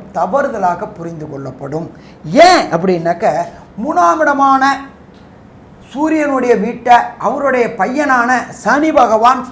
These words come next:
சத சப்தம பார்வை பார்க்கறதுனால தவறா புரிந்து கொள்ளக்கூடிய வாய்ப்புகள் உண்டு. அதனால இந்த காலகட்டங்கள்ல யாரு கூடயும் ஆர்கியூமெண்ட்டோ டிபேட்டோ வேண்டாம்.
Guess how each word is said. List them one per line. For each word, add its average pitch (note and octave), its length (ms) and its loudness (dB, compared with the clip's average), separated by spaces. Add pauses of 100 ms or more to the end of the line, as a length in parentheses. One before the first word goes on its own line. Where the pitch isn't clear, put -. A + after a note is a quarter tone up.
சத C4+ 360 4
சப்தம D4 560 2
பார்வை G#3+ 320 4
பார்க்கறதுனால F#3 680 0 (420)
தவறா B3 480 8 (180)
புரிந்து G#3 320 -2
கொள்ளக்கூடிய F3 500 -2
வாய்ப்புகள் E3 500 2
உண்டு. D#3 380 -10 (240)
அதனால A3+ 300 2
இந்த C4 680 -2
காலகட்டங்கள்ல F3 920 0 (380)
யாரு A3+ 500 8
கூடயும் F#3+ 540 -2 (140)
ஆர்கியூமெண்ட்டோ G#3+ 920 2 (140)
டிபேட்டோ G#3 720 -4
வேண்டாம். E3+ 420 0